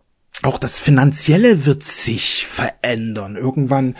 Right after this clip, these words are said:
wird's das Geld, so wie wir es kennen, nicht mehr geben, sondern diese Fülle wird, weil der Mensch eben seinen inneren Reichtum teilt und das nicht nur ein paar wenige machen, sondern alle machen, wird Fülle unbegrenzt da sein im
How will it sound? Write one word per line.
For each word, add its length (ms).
wird's 200
das 280
Geld, 320
so 240
wie 120
wir 140
es 220
kennen, 480
nicht 360
mehr 200
geben, 420
sondern 380
diese 240
Fülle 600
wird, 440
weil 140
der 120
Mensch 500
eben 220
seinen 300
inneren 500
Reichtum 640
teilt 420
und 80
das 160
nicht 140
nur 100
ein 80
paar 200
wenige 340
machen, 280
sondern 380
alle 240
machen, 300
wird 140
Fülle 360
unbegrenzt 920
da 200
sein 300
im 320